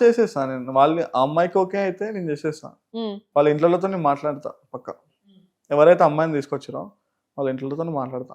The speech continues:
Speaker 2: జరిగినాయి ఇప్పటిదాకా ఏమన్నా ఇలా?
Speaker 1: ఆ, జరిగింది. నేను చెప్తానండి. ఫస్ట్ ఏమైతే అంటే నేను వా-, నా ఫ్రెండ్, ఇప్పుడు నా తమ్ముడే అనుకో, అన్న ఇట్లా అనుకో, సీదా వాళ్ళ ఇంటికి పోతాం. ఆ అమ్మాయి వాళ్ళ ఇంటికి పోయి, "ఇది మా వాని పరిస్థితి, ఇది మా వాడు ఇట్లుంటాడు, మా వాడు ఇది చేసుకుంటాడు,
Speaker 2: మ్మ్.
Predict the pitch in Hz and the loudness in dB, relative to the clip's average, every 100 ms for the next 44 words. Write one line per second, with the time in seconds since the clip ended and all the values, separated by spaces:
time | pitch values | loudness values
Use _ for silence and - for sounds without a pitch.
0 | 208 220 214 262 269 214 214 214 254 262 | -6 -2 -2 -2 -6 -2 2 2 2 -2
1 | 254 269 247 392 _ - 190 180 196 196 | -4 -6 -8 -10 _ 4 6 8 8 6
2 | 170 175 170 196 151 127 123 117 139 131 | 4 2 2 0 0 -2 -6 -10 -12 -8
3 | 175 165 165 175 147 143 214 196 165 226 | -4 -2 0 0 0 0 -2 -2 -6 -8
4 | - 151 147 151 160 156 147 156 151 147 | -2 2 2 2 0 -2 -2 -2 2 4
5 | 160 185 165 147 180 - _ 139 147 143 | 6 6 6 0 -4 -8 _ -2 0 2
6 | 143 135 139 143 143 190 - _ _ 170 | 2 2 2 0 -2 -2 -8 _ _ 6
7 | 185 175 170 180 170 127 - _ 139 139 | 8 8 8 6 6 2 -8 _ -2 0
8 | 151 156 151 139 131 135 143 _ _ _ | 4 4 4 0 -4 -4 -6 _ _ _
9 | _ _ 143 139 143 160 143 139 143 131 | _ _ -4 -2 -2 2 2 2 2 0
10 | - 139 127 123 - _ _ - 143 139 | -2 -8 -6 -8 -12 _ _ -8 0 2
11 | 139 139 139 127 127 131 135 135 139 135 | 2 -2 -8 -6 -8 -4 0 2 2 2
12 | 135 - 135 127 - _ - 220 202 | 0 -2 -6 -8 -8 _ -10 -8 -8